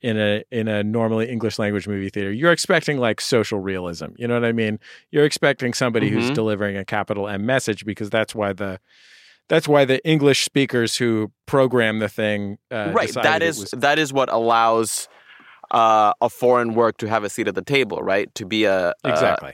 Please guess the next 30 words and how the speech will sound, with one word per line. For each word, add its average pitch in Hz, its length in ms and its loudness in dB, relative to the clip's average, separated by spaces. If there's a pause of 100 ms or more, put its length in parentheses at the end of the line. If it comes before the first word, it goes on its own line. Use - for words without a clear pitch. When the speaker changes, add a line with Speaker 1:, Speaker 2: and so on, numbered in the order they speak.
Speaker 2:
a, 98 280 2
an 104 120 0
ambassador. - 720 -2 (560)
A 107 140 2
say, 110 280 2
like, 104 220 2
"Well, 143 160 4
this 175 240 4
is 151 120 2
actually 135 440 2
what's 113 240 0
been 110 100 2
going 110 240 2
on 107 120 2
with 92 180 -2
me." 113 320 -2 (320)
<laughs> 131 80 -4 (720)
Um, 107 480 2 (600)
but 113 260 0
this 135 180 4
is 117 160 -2
a, 104 280 4 (100)
a 113 80 2
show 107 220 0
that's 104 180 -2
unpreoccupied 107 920 0
by 147 140 -2
that, 151 200 0
I 156 80 -4
think, 165 400 -8